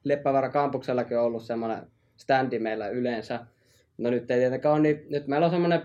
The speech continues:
kahden viikon somekampanja siitä, että kerrotaan niinku näistä eduista, miksi ne kantsis hommata ja mistä sä ne saat. Et se on niinku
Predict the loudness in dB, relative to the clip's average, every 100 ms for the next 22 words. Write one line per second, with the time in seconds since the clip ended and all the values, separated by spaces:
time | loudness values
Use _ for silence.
0 | -6 -4 -2 2 0 0 0 0 2 0
1 | -4 -2 -4 -2 -2 -2 -2 -2 0 0
2 | 0 -2 -2 -4 -6 -4 -2 0 0 -2
3 | -4 -6 -6 _ -6 -6 -4 -4 -4 -6
4 | -4 -2 0 -2 -4 -10 -12 _ _ -4
5 | -4 -2 -2 0 -2 -4 -4 -4 -4 -10
6 | _ _ -20 -20 -20 _ _ -8 2 4
7 | 4 4 2 0